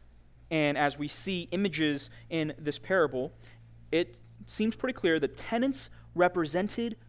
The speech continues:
the religious leaders. The wicked tenants represented the religious leaders. The many servants sent time after time, giving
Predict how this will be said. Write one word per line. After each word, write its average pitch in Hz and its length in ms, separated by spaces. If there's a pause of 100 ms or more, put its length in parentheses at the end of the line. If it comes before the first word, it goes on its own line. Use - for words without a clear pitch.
the 175 100
religious 151 600
leaders. 135 540 (760)
The 160 80
wicked 185 380
tenants 196 400
represented 165 640
the 156 80
religious 143 600
leaders. - 400 (500)
The 170 100
many 190 320
servants 196 580
sent 175 480 (320)
time 220 340
after 233 240
time, 175 500 (500)
giving 240 420